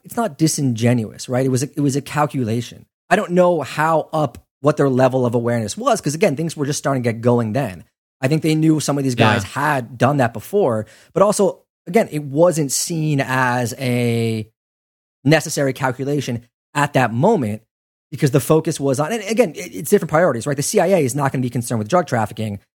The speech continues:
Speaker 1: That's the
Speaker 2: Enemy of
Speaker 1: D E A
Speaker 2: your
Speaker 1: that's concerned
Speaker 2: enemy
Speaker 1: with
Speaker 2: kind of
Speaker 1: that,
Speaker 2: thing.
Speaker 1: right?
Speaker 2: Yeah.
Speaker 1: Well, uh, yeah, that's the D E A that's concerned with that. So there was a lot of issues where the D E A would go after someone and the C I A or the State Department would be like, "Nah," you know?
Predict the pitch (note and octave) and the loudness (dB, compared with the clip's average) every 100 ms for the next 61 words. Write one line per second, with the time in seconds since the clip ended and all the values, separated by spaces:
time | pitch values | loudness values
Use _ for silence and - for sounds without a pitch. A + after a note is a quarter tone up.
0 | _ - C#3+ A#2+ A#2+ D3 F3+ G3+ F#2+ F#2 | _ -2 0 2 4 4 4 4 0 -2
1 | - A2+ G2+ G2+ F2 - F2 F2 - C#3+ | -2 -4 -6 -6 -8 -10 -18 -12 0 0
2 | - _ A2 G2 F#2+ F3 A3 B2 C3 D3 | 0 _ 2 2 2 0 0 0 -4 -2
3 | C3 E3 G#3+ - B2 A#2 A2 A#2 A2+ C#3+ | 0 2 2 -2 -6 -6 -6 -6 -6 -6
4 | B2+ D3 D3 C3+ B2+ - _ _ _ C3+ | -2 2 4 2 0 -8 _ _ _ -2
5 | C3 C#3 C#3 C3+ A#2+ - _ _ D#3+ D#3+ | 2 4 6 4 2 -6 _ _ 0 2
6 | D#3+ C3+ C3+ B2+ C3 F#3 G#3+ C3+ B2 B2+ | 0 0 0 2 4 4 2 2 0 -2
7 | B2+ B2 B2 A#2+ - C3+ C3 D#3 B2+ - | -4 -2 -2 -4 -4 -2 0 0 0 -4
8 | D#3 C3+ B2 A#2 A2 A#2 G#2 G2+ _ _ | -6 -6 -6 -6 -8 -8 -8 -12 _ _
9 | _ A#2+ A#2+ D3 | _ -2 -2 -2